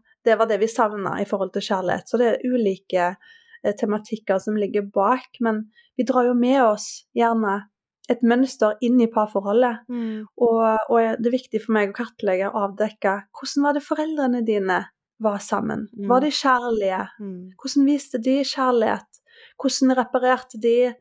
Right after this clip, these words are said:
Speaker 1: eh, i sine problemer, og hvordan kommuniserte de sammen når ting var utfordrende?
Speaker 2: Mm.
Speaker 1: Så kunne du noen ganger se at foreldrene dine ba om unnskyldning til hverandre,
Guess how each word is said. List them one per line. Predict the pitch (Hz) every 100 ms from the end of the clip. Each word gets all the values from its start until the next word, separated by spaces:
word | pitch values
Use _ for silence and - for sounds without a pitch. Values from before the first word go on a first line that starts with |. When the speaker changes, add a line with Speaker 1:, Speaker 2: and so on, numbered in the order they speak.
| _ _ _ 247
Speaker 1:
eh, | 220 220 226 -
i | 233
sine | 233 285 247
problemer, | 240 262 240 214 208 202
og | - 202 202
hvordan | - 254 247
kommuniserte | 269 285 277 277 370 - -
de | 214
sammen | 202 196 185 175 196 _ _
når | 220 226
ting | 208 196
var |
utfordrende? | 208 202 - 185 - - 208 - 220
Speaker 2:
Mm. | 208 185 196 208 - _
Speaker 1:
Så | - -
kunne | 392 392 311
du | 330
noen | 370 330
ganger | 285 269 247 247
se | - - 208
at | 202 202
foreldrene | 226 214 208 202
dine | 208 202 202
ba | 240 302
om | 269
unnskyldning | 226 226 220 - 202 196 202
til | 208
hverandre, | 202 202 202 202 202